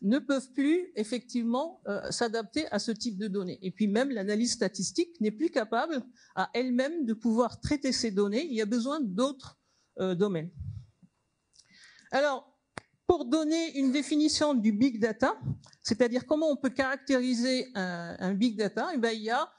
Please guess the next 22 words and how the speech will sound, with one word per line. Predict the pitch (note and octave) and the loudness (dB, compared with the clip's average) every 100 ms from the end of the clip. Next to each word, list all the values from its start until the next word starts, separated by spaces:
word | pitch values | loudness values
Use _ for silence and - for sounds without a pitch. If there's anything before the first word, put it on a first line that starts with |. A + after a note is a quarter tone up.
| _ _ _ _ - | _ _ _ _ -4
euh, | F#3+ - | -2 0
on | A3 | 0
parle | D4+ D#4 | 0 -2
maintenant | C#4 B3+ C4+ E4 | -2 0 0 0
de | A#3 | 2
six | A3+ - F4 D#4 | 2 0 0 -2
V. | F#3 G3 F3 - - - | 0 -2 -4 -12 -18 -6
Avant, | G3+ G#3 B3+ | -2 0 -2
on | |
parlait | A3+ F#3+ G#3+ A3+ | 0 0 0 -2
de | F3+ | -4
trois | C#3 A#3 G#3+ | -2 0 0
V, | A3+ F#4 | 0 2
maintenant, | A3 B3 A3+ | 4 4 2
on | |
parle | G#3+ G#3+ G#3+ | 0 -2 -2
de | G3+ | -2
six | - B3+ | 0 0
V. | A3 F3+ - _ _ - - | 0 0 -4 _ _ -20 -10
On | - G#3 | -6 -2
parle | C#4+ C#4+ B3 | 0 0 2
du | A#3+ | 4